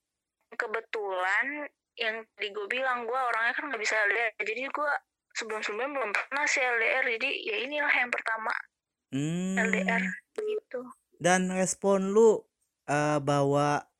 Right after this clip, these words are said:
Speaker 2: akhirnya memutuskan untuk L D R kayak gimana sih?
Speaker 1: Duh, kalau ditanya kayak gitu ya, duh, malu sih sebenarnya, karena
Speaker 2: <laughs>
Speaker 1: gua bener-bener yang nangis ngejerit gitu loh, Kak. Kayak,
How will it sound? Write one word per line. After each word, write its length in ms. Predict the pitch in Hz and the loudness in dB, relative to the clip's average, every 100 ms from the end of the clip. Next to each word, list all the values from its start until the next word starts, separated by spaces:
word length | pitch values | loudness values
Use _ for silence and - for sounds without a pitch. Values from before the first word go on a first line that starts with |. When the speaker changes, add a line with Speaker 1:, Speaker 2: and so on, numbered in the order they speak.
| _ - | _ -4
Speaker 2:
akhirnya 480 | 143 139 147 147 151 | -4 0 4 4 4
memutuskan 580 | 147 147 147 - 147 139 | 2 0 -2 -2 -2 -2
untuk 140 | 147 - | -2 -2
L 140 | 143 | 0
D 80 | 139 156 | 2 0
R 80 | |
kayak 180 | 196 139 | 0 -2
gimana 300 | 117 113 117 | -2 -2 -4
sih? 180 | 135 170 _ _ _ _ _ _ _ _ _ - - - - | -6 -8 _ _ _ _ _ _ _ _ _ -6 -4 -4 -2
Speaker 1:
Duh, 240 | 254 254 - - | 2 4 2 -2
kalau 500 | - 226 220 208 170 120 - | -2 0 2 2 0 -4 0
ditanya 280 | 208 202 208 | 2 2 2
kayak 300 | 202 196 214 | 0 0 2
gitu 80 | 226 | 4
ya, 120 | 214 202 _ _ 571 - _ _ _ _ _ - | 4 2 _ _ -12 -12 _ _ _ _ _ -6
duh, 320 | 214 208 196 190 | -2 0 -2 -2
malu 320 | 208 220 254 | 0 0 0
sih 160 | 254 254 | 0 0
sebenarnya, 540 | 254 214 214 220 247 | 0 0 2 2 2
karena 280 | 247 262 320 - 262 - - - | 0 0 2 2 0 -2 -8 4
Speaker 2:
<laughs> 360 | 415 - 453 453 | 4 6 2 4
Speaker 1:
gua 100 | - | 0
bener-bener 480 | 285 277 240 247 233 | 2 2 2 2 2
yang 180 | 233 233 - - - - | 2 0 -8 -16 -14 -2
nangis 400 | 262 254 262 254 269 | 0 2 2 0 2
ngejerit 360 | 233 240 247 233 | 2 2 2 2
gitu 160 | 277 330 | 0 4
loh, 180 | 269 | 4
Kak. 280 | 262 320 - | 4 4 4
Kayak, 280 | - 247 | 4 4